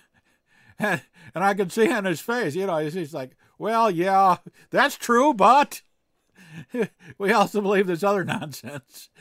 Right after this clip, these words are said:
He didn't say nonsense, but, you know, he was, he was struggling a little bit to, to defend it, because you present people with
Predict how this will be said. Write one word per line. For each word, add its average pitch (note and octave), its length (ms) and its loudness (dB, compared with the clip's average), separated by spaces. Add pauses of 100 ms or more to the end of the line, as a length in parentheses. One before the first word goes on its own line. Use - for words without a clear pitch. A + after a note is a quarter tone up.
(100)
He F3+ 60 -6
didn't G3 220 -4
say F3 200 -4
nonsense, D3 640 -6
but, G#2 200 -12 (340)
you B2+ 120 -12
know, B2 140 -10
he B2 160 -10
was, A2+ 120 -12
he B2+ 120 -10
was C#3 180 -8
struggling D#3+ 500 -6
a A#2 60 -8
little C3 220 -8
bit A#2 300 -12
to, G#2 300 -12 (400)
to A2+ 140 -12
defend G#3 480 -8
it, F2+ 160 -10
because G#2+ 220 -12
you C3 200 -10
present D3 400 -12
people C#3+ 240 -12
with A#2 200 -12